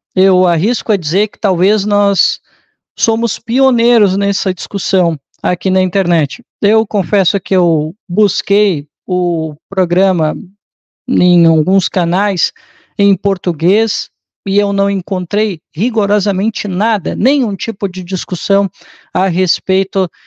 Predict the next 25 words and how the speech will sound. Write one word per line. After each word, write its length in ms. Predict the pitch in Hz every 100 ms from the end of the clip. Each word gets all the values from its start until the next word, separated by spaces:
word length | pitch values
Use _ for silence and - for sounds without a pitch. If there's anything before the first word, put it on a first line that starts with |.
| _ _
desse, 1040 | - 180 214 - 185 165 147 139 139 170 - -
desse 380 | 175 202 -
novo, 800 | 170 175 240 190 175 165 147 147 - _ _ -
ah, 260 | 165 156 139
pacotão, 760 | - 175 - 170 - 208 262 226
né, 260 | 160 196 214 -
que 100 | 165
a 20 |
gente 240 | 175 170
pode 640 | - 185 196 165 156 156 175
estar 380 | - - 180
vislumbrando 880 | 170 190 170 180 175 151 196 240 202
aí. 340 | 170 190 262 262 _ _ - - _ -
E 140 | 233 320
a 80 | 247
gente 320 | 233 254 233
não 220 | 214 175
viu, 600 | 156 226 226 170 151 147 180 _ _ _ - 175 175 185
eu 180 | 202 196
particularmente 800 | 220 202 - 175 175 208 -
talvez 560 | 180 180 175 202 - - _ -
não 260 | 202 208 185
tenha 320 | 208 208 185
pesquisado 800 | - 202 - - 156 196 196 175
bem, 440 | 147 208 262 302